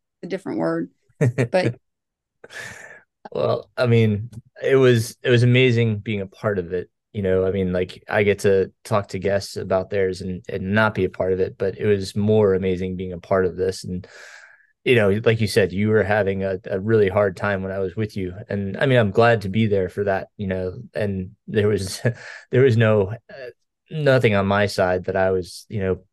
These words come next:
Speaker 2: worried about the next day. I, I did get up at two thirty when I thought you'd be finishing, and I decided I was in no condition to <laughs> drive or ask my wife to drive me to, back to the, the finish area.
Speaker 1: Yeah.
Speaker 2: Um, but it was an, it was incredible. Like,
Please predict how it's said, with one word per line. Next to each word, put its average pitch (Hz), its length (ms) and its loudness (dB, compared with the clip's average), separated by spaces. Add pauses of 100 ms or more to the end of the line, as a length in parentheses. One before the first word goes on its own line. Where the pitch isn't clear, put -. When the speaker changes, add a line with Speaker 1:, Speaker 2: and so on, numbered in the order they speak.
(240)
Speaker 2:
worried 110 340 4
about 98 220 2
the 98 60 -4
next 101 220 -2
day. 101 260 2
I, 98 160 -2 (600)
I 131 80 2
did 127 240 2
get 123 180 6
up 120 220 6 (180)
at 110 240 -2
two 123 140 -2
thirty 113 300 0
when 104 100 -2
I 104 80 -2
thought 107 220 -4
you'd 113 60 -16
be 98 100 -10
finishing, 104 480 -4
and 101 100 -6
I 101 140 -4 (180)
decided 107 340 0
I 104 60 2
was 101 140 0
in 107 100 -2
no 101 140 0
condition 113 420 -2
to 123 100 2
<laughs> 110 140 -2
drive 113 480 0
or 127 160 0
ask 113 240 -2
my 101 100 -4
wife 104 280 -4
to 117 100 -6
drive 110 320 -2
me 107 180 -6
to, 202 360 -2
back 120 320 0
to 135 160 -2
the, 113 180 -6 (440)
the 143 100 -6
finish 123 320 -4
area. 160 160 2
Speaker 1:
Yeah. 156 280 2 (720)
Speaker 2:
Um, 82 420 -8 (180)
but 110 260 0 (100)
it 127 120 4
was 123 240 2
an, 110 240 -2
it 147 60 6
was 139 120 6
incredible. 113 580 2 (120)
Like, 82 240 -8